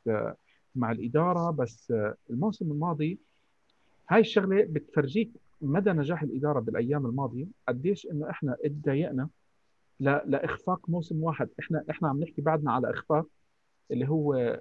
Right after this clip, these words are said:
أخذنا فيه دوري، بطولة واحدة، وهي،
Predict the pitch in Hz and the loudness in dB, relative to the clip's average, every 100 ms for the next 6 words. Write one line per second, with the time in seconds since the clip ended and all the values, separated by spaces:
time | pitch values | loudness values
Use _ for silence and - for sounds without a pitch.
0 | - - 147 143 151 131 123 110 - _ | -8 -4 0 0 -2 0 2 2 0 _
1 | _ _ 127 135 151 127 139 - 160 - | _ _ -4 4 4 4 2 0 -2 -2
2 | 165 190 190 185 | -2 -2 -2 -4